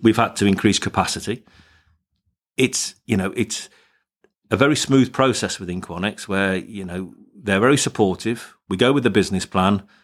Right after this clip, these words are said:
and we get the investment. And last year we presented a five-year plan for I G International, the two sites, and we've got record level of investment for the next three years to grow capacity, to grow, and that's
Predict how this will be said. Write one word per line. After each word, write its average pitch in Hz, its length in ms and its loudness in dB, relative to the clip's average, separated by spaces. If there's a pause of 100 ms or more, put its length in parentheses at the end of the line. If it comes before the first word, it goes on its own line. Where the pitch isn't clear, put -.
(140)
and 104 140 2
we 104 80 4
get 104 220 0
the 104 100 0
investment. 98 540 -2
And 95 380 -2 (880)
last 117 300 0
year 120 140 6
we 110 100 2
presented 104 460 0
a 90 60 -2
five-year 101 440 2
plan 107 300 0
for 92 400 -2
I 104 180 2
G 98 220 2
International, 98 560 -2
the 90 100 -6
two 110 260 0
sites, - 640 -2
and 107 160 -6
we've 120 120 2
got 117 220 -2
record 113 480 0
level 107 240 2
of 101 100 -2
investment 98 520 -2
for 95 80 -8
the 95 100 -4
next 98 240 -2
three 95 160 -4
years - 380 -8 (180)
to 104 100 -2
grow 98 680 2 (640)
capacity, 143 760 -2 (1000)
to 98 120 -2
grow, 95 540 2
and 98 120 -2
that's - 300 -2